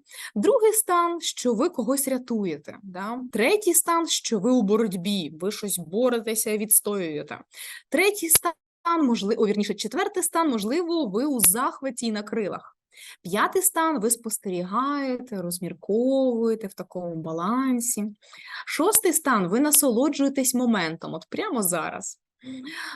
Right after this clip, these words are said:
Сьомий момент, ви в стані закоханості, не знаю, мрійливості, можливо, навіть, ви в, у стані вдячності. Восьмий стан, це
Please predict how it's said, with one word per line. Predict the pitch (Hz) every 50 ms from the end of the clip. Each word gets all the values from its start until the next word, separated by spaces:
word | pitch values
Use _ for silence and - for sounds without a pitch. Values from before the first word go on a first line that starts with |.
| - -
Сьомий | 214 - - 294 311 339 370 370
момент, | 330 339 320 320 330 320 320 302 311
ви | 190 196 262 294
в | 277
стані | - - 240 240 240 233 226 208 196 180
закоханості, | 160 185 185 185 - 294 320 320 - 285 262 254 254 254 - - - - 240 233 233 226 226 226 220 214
не | 208 196 185 185 175 170 175 180
знаю, | 175 180 165 160 175
мрійливості, | 190 202 233 214 185 170 214 277 269 247 240 - - 240
можливо, | 220 220 214 208 214 220 214 196 208 190
навіть, | 185 185 190 190 180 180 180 175 - -
ви | 185 165 185 196 190 190 180 170
в, | 160 170 - -
у | 180 175 - - 202 202 202
стані | - - 202 190 185 175 170
вдячності. | 170 156 180 170 208 254 - - - 202 202 - - - 208 196 208 196 - _ _ _ _ _ _ _ _ _ _ _ - - _ -
Восьмий | 196 185 175 220 240 254 - - 320 339
стан, | 330 - - 320 320 330 339 - _ _ - - - - -
це | - - 262 247 240 254 285 302 -